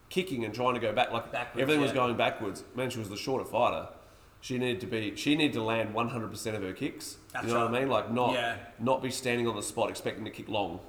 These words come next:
Speaker 1: 'cause she's not
Speaker 2: No,
Speaker 1: long.
Speaker 2: that's right, yeah.
Speaker 1: In the clinch, get in so close that she can't do those long knees which were landed on her. Um, like, I told her, "Get up, get her right arm up under the armpit, reach over the shoulder and push the face back."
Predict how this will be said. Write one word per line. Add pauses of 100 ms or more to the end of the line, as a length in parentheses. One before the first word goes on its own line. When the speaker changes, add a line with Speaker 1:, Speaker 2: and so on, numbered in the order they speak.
(120)
Speaker 1:
'cause
she's
not
Speaker 2:
No, (200)
Speaker 1:
long.
Speaker 2:
that's
right,
yeah. (220)
Speaker 1:
In
the
clinch, (440)
get
in
so
close
that
she
can't (420)
do
those
long
knees
which
were
landed
on
her. (840)
Um, (640)
like, (160)
I (180)
told
her,
"Get
up,
get
her
right
arm
up
under
the
armpit,
reach
over
the
shoulder
and
push
the
face
back."